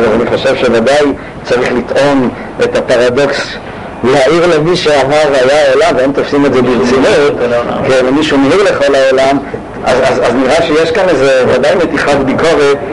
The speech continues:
כד-, כלפי העמדה הקודמת, השאלה מה טיבה, אבל אי אפשר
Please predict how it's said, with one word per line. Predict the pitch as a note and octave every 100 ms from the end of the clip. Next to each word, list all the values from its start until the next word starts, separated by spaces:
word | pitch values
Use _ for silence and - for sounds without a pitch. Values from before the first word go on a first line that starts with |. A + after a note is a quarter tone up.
| - -
כד-, | - - - -
כלפי | - - C#3+
העמדה | C#3+ C3 C3 C3+
הקודמת, | D3+ F3 D#3+ A2+ A2
השאלה | F#2+ A#2+ A#2+
מה | B2+ C3
טיבה, | D3 D#3 D#3 - - - -
אבל | - A2+ A2+ A2+
אי | D3
אפשר | D3+